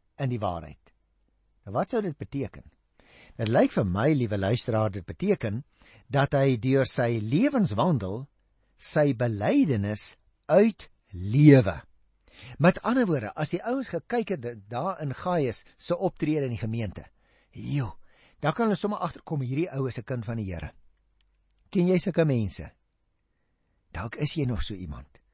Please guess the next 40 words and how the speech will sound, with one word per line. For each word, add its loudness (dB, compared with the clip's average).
Jy 6
weet, 2
'n 4
mens 2
kan -2
'n -4
lidmaat 0
wees -2
in -8
'n -4
gemeente -2
en 4
jy 4
is 4
ook 4
maar 4
net 2
daar. 2
Maar -6
jy -2
help 2
nie -2
die 0
liggaam -2
opbou -4
nie. -12
Jy 0
help 0
nie -4
iets -4
van -4
die -6
vreugde -2
en -4
van -6
die -6
blydskap 0
van -6
die -6
evangelie -6